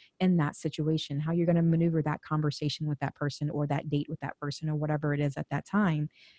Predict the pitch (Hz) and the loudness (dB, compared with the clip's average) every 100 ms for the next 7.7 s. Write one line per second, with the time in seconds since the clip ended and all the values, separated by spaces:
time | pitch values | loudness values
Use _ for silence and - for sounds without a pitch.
0 | _ 180 160 151 156 - 185 208 202 165 | _ 2 4 2 -2 0 2 4 4 0
1 | 180 160 156 - - 185 156 156 - 170 | 2 2 2 -2 -2 0 0 -4 -6 -4
2 | 160 202 220 190 190 180 196 - 151 151 | 0 2 2 2 2 2 2 2 2 2
3 | 151 - 185 185 170 165 190 220 226 220 | 0 2 2 4 4 4 2 4 2 2
4 | 196 190 - 185 180 175 160 - 214 196 | 0 0 0 0 0 -2 -6 0 2 4
5 | 180 - - - _ 175 156 160 165 - | 4 0 -16 -20 _ -2 2 2 0 2
6 | 165 151 156 151 - 147 - 143 147 143 | 2 4 2 2 0 -2 0 0 0 0
7 | 156 151 - 147 151 156 151 | 0 -2 -2 -4 -2 -2 -2